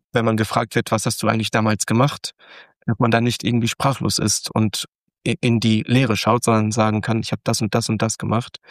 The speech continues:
als damals noch, äh, demokratische Mehrheiten gab. Und das ist,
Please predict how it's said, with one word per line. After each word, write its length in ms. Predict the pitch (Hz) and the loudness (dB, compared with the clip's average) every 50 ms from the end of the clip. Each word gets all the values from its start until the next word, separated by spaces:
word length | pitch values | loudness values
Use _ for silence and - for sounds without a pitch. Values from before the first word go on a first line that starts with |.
| - - - - - - - - _ | -20 -18 -18 -18 -18 -20 -20 -20 _
als 400 | _ - 113 107 104 - - - | _ -2 0 0 0 -2 -4 -4
damals 500 | _ 110 110 110 107 107 107 104 - - | _ 0 0 2 2 2 2 0 -2 0
noch, 300 | - 117 113 107 - - _ _ _ - - - _ _ _ | 2 2 2 0 -2 -10 _ _ _ -20 -20 -20 _ _ _
äh, 100 | - 120 | -2 2
demokratische 600 | 98 123 117 117 107 - - 117 110 113 101 - | 2 4 2 2 2 2 0 2 2 2 0 0
Mehrheiten 460 | 101 98 95 92 - - - - - | 0 0 0 0 -2 -4 -6 -6 -6
gab. 360 | - - - - - - - _ _ _ _ _ _ _ _ _ _ _ _ _ _ | -4 -4 -6 -6 -8 -14 -20 _ _ _ _ _ _ _ _ _ _ _ _ _ _
Und 200 | - 113 110 131 | -4 -2 0 0
das 120 | 131 - | 2 0
ist, 260 | 160 143 - - - | 0 -2 -2 -6 -12